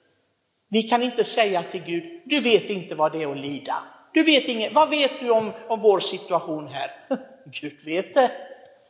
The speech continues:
Han säger till oss varje gång vi ser på krucifixet, "Jag vet, min kära vän,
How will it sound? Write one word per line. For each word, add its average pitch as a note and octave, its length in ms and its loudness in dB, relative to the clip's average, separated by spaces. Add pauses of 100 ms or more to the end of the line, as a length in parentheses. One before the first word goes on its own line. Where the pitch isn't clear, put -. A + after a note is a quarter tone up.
(140)
Han G3+ 220 4
säger A3+ 360 4
till A3+ 220 -2
oss G3 180 0
varje G3+ 260 6
gång F#3 220 -2
vi G3 80 -6
ser C#4 240 -4
på B3+ 120 -2
krucifixet, F3+ 640 -4
"Jag C4+ 320 0
vet, D#3+ 240 0 (760)
min F3 160 -4
kära D3 340 -2
vän, C#3 280 -14